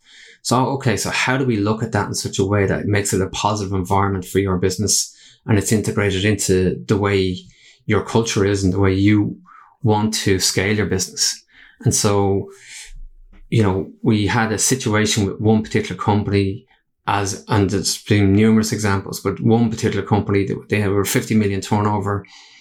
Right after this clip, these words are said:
working in the utility industry, over a hundred guys working for them. And when we went in to do a gap analysis, just to see, you know, where are you at?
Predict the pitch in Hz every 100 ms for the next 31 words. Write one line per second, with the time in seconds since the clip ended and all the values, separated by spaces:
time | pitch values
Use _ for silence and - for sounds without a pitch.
0 | _ - - 113 110 110 101 101 98 104
1 | 101 - 98 101 - - 101 92 - _
2 | _ _ _ _ _ 113 110 101 107 92
3 | 90 - - - - 104 101 - 98 -
4 | 110 - 98 98 95 - - 110 101 98
5 | - 101 98 98 92 - 117 110 110 110
6 | 107 107 95 92 104 104 98 98 98 -
7 | 87 - - 170 - - - 127 110 101
8 | 101 _ _ _ _ - 110 107 131 156
9 | 135 107 101 -